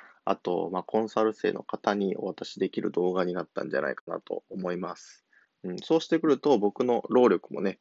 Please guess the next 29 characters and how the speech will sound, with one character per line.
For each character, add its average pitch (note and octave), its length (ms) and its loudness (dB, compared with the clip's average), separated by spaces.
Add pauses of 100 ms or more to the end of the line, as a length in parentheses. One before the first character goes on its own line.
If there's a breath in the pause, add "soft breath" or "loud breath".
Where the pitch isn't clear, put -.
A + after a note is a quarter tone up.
(320 soft breath)
毎 A2+ 180 2
回 A2+ 140 4
毎 G#2 180 2
回 G2+ 140 4
こ G#2+ 140 4
う G#2 60 10
い G#2+ 40 8
う G#2+ 40 4
ふ A2 80 -6
う G#2 60 4
に G2 140 0
探 F#2 240 0
す F#2 120 -10
ん E2+ 80 -8
だ - 60 -6
よ A2 120 4
っ - 140 -2
て C3+ 100 -2
い C3+ 60 2
う C#3 40 0
ふ D3 100 -4
う C#3+ 40 4
な C#3+ 120 0
手 - 140 -4
間 G#2+ 160 2
が G2 160 -8
省 F#2 100 -2 (140)
け - 100 -14
て、 - 360 0